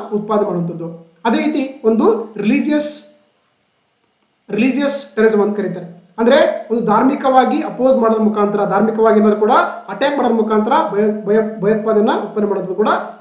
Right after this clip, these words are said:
so ಅದನ್ನ ನಾವು ರಿಲಿಜಿಯಸ್ ಟೆರರಿಸಂ ಅಂತ ಕರಿತಾ ಹೋಗ್ತಾರೆ. So ಅದೇ ರೀತಿ ನಮ್ಗೆ ಒಂದು ರೀಸೆಂಟ್ ಆಗಿ ಬಂದಿರುವಂತ ಟರ್ಮ್ ಅಂತಂದ್ರೆ ಅದನ್ನ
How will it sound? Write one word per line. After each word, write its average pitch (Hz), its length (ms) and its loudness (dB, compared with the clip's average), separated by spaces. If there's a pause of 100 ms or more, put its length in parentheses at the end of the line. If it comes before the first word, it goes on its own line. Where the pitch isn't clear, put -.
so 220 80 -2
ಅದನ್ನ 220 180 2
ನಾವು 233 420 2 (280)
ರಿಲಿಜಿಯಸ್ 254 420 0
ಟೆರರಿಸಂ 180 300 -4
ಅಂತ 175 180 -12
ಕರಿತಾ 165 200 -12
ಹೋಗ್ತಾರೆ. - 520 -20 (100)
So 247 80 0
ಅದೇ 311 80 2
ರೀತಿ 311 240 2
ನಮ್ಗೆ 254 540 0
ಒಂದು 214 340 4
ರೀಸೆಂಟ್ 226 320 -2
ಆಗಿ 202 140 0
ಬಂದಿರುವಂತ 185 360 -4
ಟರ್ಮ್ 185 140 -8
ಅಂತಂದ್ರೆ 208 420 -2
ಅದನ್ನ 220 220 0